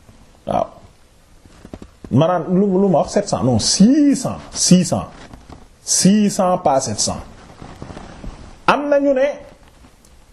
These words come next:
équivalent six cents la, mooy six cents à peu près, environ ay six cents grammes d'or.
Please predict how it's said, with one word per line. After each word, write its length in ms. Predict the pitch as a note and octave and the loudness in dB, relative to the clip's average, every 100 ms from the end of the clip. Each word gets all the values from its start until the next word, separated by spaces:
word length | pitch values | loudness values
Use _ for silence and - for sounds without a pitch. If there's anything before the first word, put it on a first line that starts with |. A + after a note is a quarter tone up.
| _ G#3 | _ 2
équivalent 500 | G#3+ B3+ A#3 A3 G3+ | 4 2 2 2 2
six 320 | - A3+ A3 | 2 2 2
cents 240 | G#3+ C3+ F#2+ | 0 0 -2
la, 100 | D2 - - - | -4 -10 -16 -2
mooy 360 | G#2+ C#3 F#3+ C4 | 2 2 2 -2
six 300 | - A#3 A#3 | 2 4 4
cents 240 | D#3 C3+ - - - - - - - _ - - - - - - - - - | 0 -4 -6 -10 -10 -10 -10 -14 -20 _ -20 -20 -20 -20 -20 -20 -20 -20 0
à 80 | D3+ | 2
peu 140 | E3+ | 2
près, 240 | C#3 A#2+ - - - - - D#3+ | 0 -2 -4 -14 -20 -20 -6 -2
environ 480 | F#3 G3 F#3 E3 | 0 0 0 0
ay 180 | - E3 | 0 0
six 260 | D#3+ A3 G#3+ | 0 2 2
cents 200 | G3 E3+ | 2 0
grammes 320 | D3+ D3 C3+ | 2 0 0
d'or. 220 | A#2 G#2+ | 0 -2